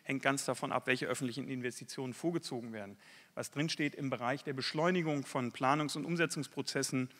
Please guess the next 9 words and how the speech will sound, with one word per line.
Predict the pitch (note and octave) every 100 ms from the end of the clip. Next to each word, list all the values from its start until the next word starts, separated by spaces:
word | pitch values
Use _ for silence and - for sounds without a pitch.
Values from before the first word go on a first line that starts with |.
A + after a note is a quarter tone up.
| - - _ -
ist | C#3
für | D3
eine | B2+
Nachhaltigkeitstransformation | A#2 E3 E3 D3+ - C#3 - C#3 C3 C#3 B2+ - C3+ B2
sicherlich | A#2+ A#2+ A2 G#2
wichtig, | D3 - G#3+ - - -
dass | - -
wir | A2
schneller | - C#3 D#3 D3+